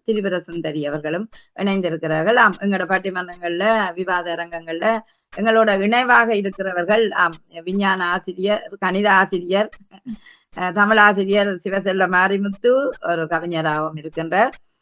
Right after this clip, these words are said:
சிவமணி புவனேஸ்வரன் ஒரு மரபு கவிஞர், அஹ், தமிழ் மொழி ஆசிரியரா சுவிட்சர்லாந்து நாட்டில் இருக்கின்றார்.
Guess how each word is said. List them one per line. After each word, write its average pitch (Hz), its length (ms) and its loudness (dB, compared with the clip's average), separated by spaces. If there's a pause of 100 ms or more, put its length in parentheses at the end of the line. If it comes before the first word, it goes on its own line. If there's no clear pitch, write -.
(220)
சிவமணி 240 460 2
புவனேஸ்வரன் 214 680 0
ஒரு 190 140 -2
மரபு 180 360 -2
கவிஞர், 180 640 -4
அஹ், 160 440 -6
தமிழ் 190 260 -2
மொழி 180 240 -2
ஆசிரியரா 170 760 0
சுவிட்சர்லாந்து 156 560 -6
நாட்டில் 143 320 -6
இருக்கின்றார். 151 580 -2